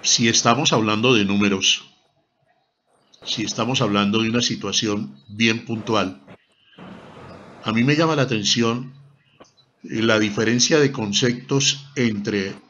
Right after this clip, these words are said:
el suyo y el de Alejandro Eder, porque Alejandro Eder de ninguna manera le firma un cheque en blanco al alcalde. Usted prácticamente se lo firma.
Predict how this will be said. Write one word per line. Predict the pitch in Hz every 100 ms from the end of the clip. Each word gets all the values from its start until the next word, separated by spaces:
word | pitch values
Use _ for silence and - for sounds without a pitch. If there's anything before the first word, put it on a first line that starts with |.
| _ _ _
el | 107 95
suyo | - 196 170 110 101 - - -
y | 120
el | 110 101
de | 104
Alejandro | 95 110 135 147 170
Eder, | 220 117 - - _ _ _ _ _ - - - - - -
porque | 113 104 101 107 104 104
Alejandro | 104 98 120 143 160
Eder | 156 160 165 - - -
de | 135 120
ninguna | 110 104 123 156
manera | 156 113 113 107 110 - -
le | 120 113 104
firma | 175 170 120 104 101 104 - _ _ - - -
un | - 131
cheque | 135 156 143
en | 156 135
blanco | 131 135 139
al | 120
alcalde. | 98 - 151 - 76 - _ - -
Usted | 117 - - 123
prácticamente | 143 135 143 139 120 104 110 131
se | -
lo | 98
firma. | 92 190 - -